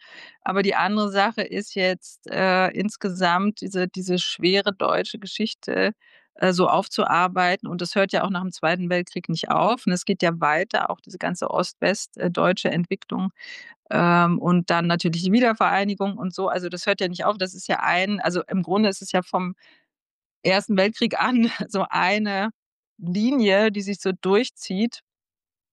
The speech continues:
die so viele interessante Punkte hat, äh, die eigentlich immer wieder bearbeitet werden müssten und wo man sich auch, wo man auch viel draus lernen kann und trotzdem wundert man sich, dass da so wenig,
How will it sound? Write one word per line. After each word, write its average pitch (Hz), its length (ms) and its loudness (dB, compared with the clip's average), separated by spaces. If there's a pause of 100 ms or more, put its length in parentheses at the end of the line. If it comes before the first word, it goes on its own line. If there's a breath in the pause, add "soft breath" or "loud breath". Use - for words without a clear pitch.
(420)
die 165 80 -4
so 180 180 0
viele 208 380 2
interessante 185 720 0
Punkte 214 520 2
hat, - 380 -2
äh, 180 420 -2 (800 loud breath)
die - 200 -2
eigentlich 180 360 0
immer 208 260 2
wieder 214 200 2
bearbeitet 208 800 -4
werden 190 340 -4
müssten 196 480 -4
und 180 300 -2
wo 185 100 -6
man 185 240 0
sich 180 300 -8
auch, 170 180 0
wo 175 60 0
man 180 160 2
auch 170 120 0
viel 196 220 0
draus 170 300 -2
lernen 196 420 2
kann 226 420 0
und 208 180 -8
trotzdem 185 460 -2
wundert 190 300 0
man 185 180 0
sich, 180 220 -10
dass 175 200 -4
da 175 140 0
so 175 180 -2
wenig, 180 480 0